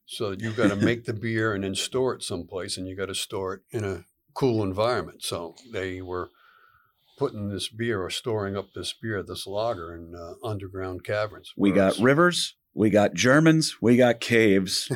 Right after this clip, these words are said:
Speaker 1: <laughs>
Speaker 2: beer mecca, okay? And the Lemp name will become synonymous with beer in Saint Louis, as Johann's son, William,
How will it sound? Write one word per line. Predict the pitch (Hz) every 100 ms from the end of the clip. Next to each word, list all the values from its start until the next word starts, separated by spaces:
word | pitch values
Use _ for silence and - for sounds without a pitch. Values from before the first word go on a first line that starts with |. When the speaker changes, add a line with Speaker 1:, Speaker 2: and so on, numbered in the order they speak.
| - -
Speaker 1:
<laughs> | - - -
Speaker 2:
beer | - 127
mecca, | 113 110 98 90 -
okay? | 95 - 107 113 - - -
And | 113
the | 117
Lemp | 185 147
name | 143 123
will | 143
become | 160 131 123
synonymous | 110 117 127 156 113 95
with | 131 131
beer | 107 90
in | 90
Saint | 98 87
Louis, | 87 98 95
as | 90
Johann's | 110 120 113 104 -
son, | 131 113 104
William, | 170 226 82 98